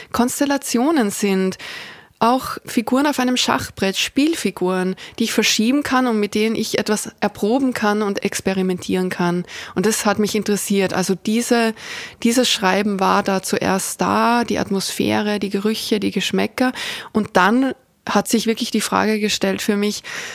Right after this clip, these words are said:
hm, seit wann hab, besitzt denn ich überhaupt zum Beispiel einen Salzstreuer? Oder wann hab ich das erste Mal Austern gegessen? Und anhand dieser Erinnerungen dann so eine Biografie der Verfeinerung des Geschmacks oder,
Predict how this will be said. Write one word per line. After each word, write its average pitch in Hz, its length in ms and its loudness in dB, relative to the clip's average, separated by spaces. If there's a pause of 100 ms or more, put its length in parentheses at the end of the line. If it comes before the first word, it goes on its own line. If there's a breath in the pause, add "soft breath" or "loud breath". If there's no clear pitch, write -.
(240 loud breath)
hm, 208 460 2 (220)
seit 190 320 0
wann 208 280 2
hab, 202 120 -4
besitzt - 460 0
denn 185 220 2
ich - 300 0
überhaupt 180 520 -2
zum 185 160 0
Beispiel 185 440 -2
einen 170 220 -2
Salzstreuer? 175 960 0
Oder 202 240 0
wann 202 160 2
hab 220 120 -2
ich 233 140 -2
das - 160 -4
erste 180 340 -2
Mal 180 420 0 (360 loud breath)
Austern 185 440 0
gegessen? 185 600 -2 (300 loud breath)
Und - 340 -4
anhand 190 560 0
dieser 226 220 2
Erinnerungen 208 640 0
dann 196 180 0
so 196 140 -2
eine 190 340 0 (500 loud breath)
Biografie 214 760 0
der 214 100 4
Verfeinerung 233 720 0
des 240 160 -2
Geschmacks - 840 -4
oder, 180 540 0